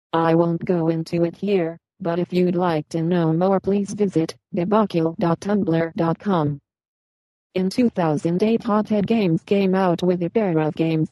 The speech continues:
starring Gabe and Taicho, the authors and protagonists of the comic.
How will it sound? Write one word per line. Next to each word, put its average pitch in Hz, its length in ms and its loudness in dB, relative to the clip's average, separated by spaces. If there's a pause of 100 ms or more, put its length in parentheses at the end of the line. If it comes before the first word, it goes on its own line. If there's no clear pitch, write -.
starring 180 520 0
Gabe 196 300 0
and 165 180 -2
Taicho, 170 640 0 (220)
the 180 160 0
authors 165 420 0
and 160 200 2
protagonists 165 800 0
of 160 160 0
the 160 120 -2
comic. 156 500 0